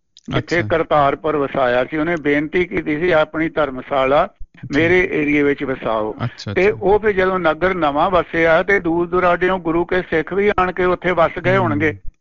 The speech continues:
Speaker 2: ਬਿਲਕੁਲ।
Speaker 1: ਤੇ ਇਹ ਕੋਈ ਵੱਡੀ ਤੇ ਬਹੁਤ ਹੀ ਹੈਰਾਨੀ ਵਾਲੀ ਤੇ ਕੋਈ, ਅ,
Speaker 2: ਹਾਂਜੀ।
Speaker 1: ਬਹੁਤੇ ਫਿਕਰ ਵਿਚਾਰ ਵਾਲੀ ਗੱਲ ਨਹੀਂ।
Speaker 2: ਹਾਂਜੀ, ਹਾਂਜੀ। ਹਾਂਜੀ, ਚਲੋ ਆਪਾਂ ਕ-, ਅ,
Speaker 1: ਹਾਂਜੀ।
Speaker 2: ਹਾਂਜੀ, carry on ਰੱਖਦੇ ਹਾਂ, ਅੱਗੇ ਤੋਰਦੇ ਹਾਂ ਲੜੀ ਨੂੰ।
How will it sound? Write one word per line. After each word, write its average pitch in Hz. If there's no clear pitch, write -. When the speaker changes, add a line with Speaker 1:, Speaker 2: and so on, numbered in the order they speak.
Speaker 2:
ਬਿਲਕੁਲ। 110
Speaker 1:
ਤੇ 143
ਇਹ 175
ਕੋਈ 175
ਵੱਡੀ 156
ਤੇ 180
ਬਹੁਤ 165
ਹੀ 165
ਹੈਰਾਨੀ 135
ਵਾਲੀ 143
ਤੇ 156
ਕੋਈ, 143
ਅ, 139
Speaker 2:
ਹਾਂਜੀ। 143
Speaker 1:
ਬਹੁਤੇ 208
ਫਿਕਰ 170
ਵਿਚਾਰ 151
ਵਾਲੀ 139
ਗੱਲ 123
ਨਹੀਂ। 110
Speaker 2:
ਹਾਂਜੀ, 113
ਹਾਂਜੀ। 104
ਹਾਂਜੀ, 131
ਚਲੋ 185
ਆਪਾਂ 190
ਕ-, -
ਅ, -
Speaker 1:
ਹਾਂਜੀ। 165
Speaker 2:
ਹਾਂਜੀ, 135
carry 143
on 139
ਰੱਖਦੇ 127
ਹਾਂ, 131
ਅੱਗੇ 117
ਤੋਰਦੇ 117
ਹਾਂ 117
ਲੜੀ 110
ਨੂੰ। 151